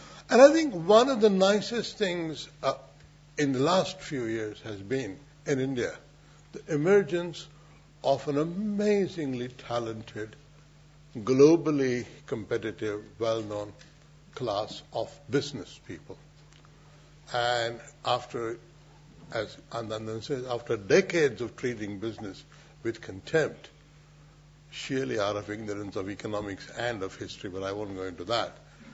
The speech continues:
at last India has been able to take advantage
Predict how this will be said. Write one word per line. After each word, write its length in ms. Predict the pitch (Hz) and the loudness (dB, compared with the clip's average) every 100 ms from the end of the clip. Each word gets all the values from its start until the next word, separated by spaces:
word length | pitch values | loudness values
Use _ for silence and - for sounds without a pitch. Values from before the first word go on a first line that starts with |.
| - - - - | -20 -20 -8 -4
at 180 | 131 | -2
last 340 | 151 147 143 147 | 4 4 4 -2
India 320 | 143 131 123 | -2 0 -2
has 440 | - 117 117 113 - - 127 | -2 -2 -2 -4 -12 -18 -6
been 240 | 123 117 117 | -4 -4 -6
able 380 | - 139 110 123 | 0 0 0 -4
to 140 | 107 104 - | -6 -10 -4
take 320 | 123 - - - - - - - | -2 -2 -10 -20 -20 -20 -6 -4
advantage 840 | 131 127 135 151 151 123 87 | -2 2 4 2 0 -4 -8